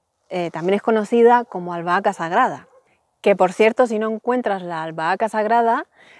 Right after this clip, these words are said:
eh, como una especia, puedes encontrarla como un aceite esencial. Es un buen adaptógeno y antiestrés y una grandísima ayuda para el efecto burnout, que viene a ser este que, pues, cuando estás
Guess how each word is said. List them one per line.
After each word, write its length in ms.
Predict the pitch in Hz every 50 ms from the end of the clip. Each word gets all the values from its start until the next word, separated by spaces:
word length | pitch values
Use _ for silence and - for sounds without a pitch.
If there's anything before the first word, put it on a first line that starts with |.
| - _ _
eh, 240 | - 185 185 170 160
como 240 | - 160 160 165 170
una 160 | 185 196 190
especia, 560 | 185 - _ - 240 254 247 - 302 311 311
puedes 240 | 294 - 247 262 269
encontrarla 580 | 294 302 277 269 254 233 - 233 247 262 277
como 140 | 247 220 202
un 80 | 202 196
aceite 320 | 190 - 185 170 165 -
esencial. 640 | 170 165 185 165 156 160 - - 156 131 - - 214 220 247 _ _
Es 220 | - 165 - - - - -
un 240 | 190 185 185 185 185
buen 320 | 190 202 214 226 233 240 - -
adaptógeno 1000 | 202 185 180 170 160 - _ _ _ - 202 214 208 - - 254 277 320 403 _ _ -
y 160 | - 202 196
antiestrés 920 | 180 180 180 170 - - 175 160 160 - - - 180 190 240 370 - - _ -
y 160 | 185 175 185
una 240 | 196 202 202 202 185
grandísima 800 | 175 170 170 180 - 185 180 180 180 208 214 - 277 269 247
ayuda 340 | 233 220 214 220 233 240 233
para 180 | 220 202 185 175
el 80 | 170
efecto 600 | 170 165 - - 190 185 _ _ - 202 196 190
burnout, 720 | 185 170 170 175 180 180 - - 156 170 175 139 - _ - _ _ _ - - - _ -
que 260 | - 180 170 156 165
viene 280 | 175 175 165 170 170 170
a 60 | 170
ser 180 | - - 175 175
este 260 | 180 - _ - 196
que, 180 | - - 139 - _ _
pues, 160 | - 151 - _ _ _ _ _ _
cuando 180 | - 170 165
estás 320 | 165 - - 202 185 -